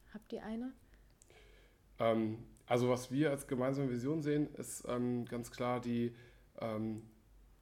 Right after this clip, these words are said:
Speaker 2: die Auseinandersetzung mit unserer Vergangenheit. Also sie ist in Eritrea geboren, ich
Speaker 1: Mhm.
Speaker 2: bin in Nigeria geboren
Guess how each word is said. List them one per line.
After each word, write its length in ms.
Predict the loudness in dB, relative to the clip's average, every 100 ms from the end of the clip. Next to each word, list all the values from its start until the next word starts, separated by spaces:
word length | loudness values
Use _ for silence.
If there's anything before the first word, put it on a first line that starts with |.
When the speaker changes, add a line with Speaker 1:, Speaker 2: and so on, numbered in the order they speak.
| -8
Speaker 2:
die 340 | -4 -2 -4 -6 -4
Auseinandersetzung 1080 | -4 -2 0 0 0 0 -2 -2 -4 -2 -2
mit 100 | -2
unserer 260 | -4 -6
Vergangenheit. 800 | -6 -6 -2 -2 -2 -2 -6 -6
Also 180 | -10 -10
sie 180 | -6 -6
ist 140 | -4
in 80 | -6
Eritrea 520 | -4 -6 -4 -4 -2
geboren, 540 | -4 -4 -4 -2 -6 -4 -4
ich 120 | -2
Speaker 1:
Mhm. 60 |
Speaker 2:
bin 120 | -2 0
in 120 | 0
Nigeria 460 | -2 0 -2 -2 -4
geboren 540 | -4 -2 -2 -2 -4